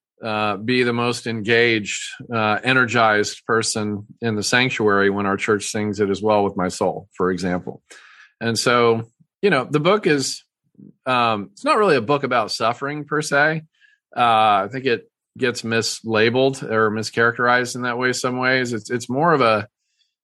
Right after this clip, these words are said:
uh, it's meant to be kind of a, a, a, a pastor's companion, um, uh, you know, of, like you said, anecdotes and,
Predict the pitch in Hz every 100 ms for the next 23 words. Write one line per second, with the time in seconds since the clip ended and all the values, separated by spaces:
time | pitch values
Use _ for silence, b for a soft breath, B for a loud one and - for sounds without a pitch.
0 | _ _ _ - - 90 - 104 135 135
1 | 135 170 175 135 135 131 135 127 107 104
2 | 110 107 117 113 - _ _ _ _ _
3 | _ 120 120 131 147 143 123 - 117 120
4 | 120 143 175 - - 120 120 117 117 113
5 | 113 113 127 123 123 120 120 110 107 117
6 | 113 120 - 117 107 113 117 123 123 120
7 | 117 - - 107 107 104 104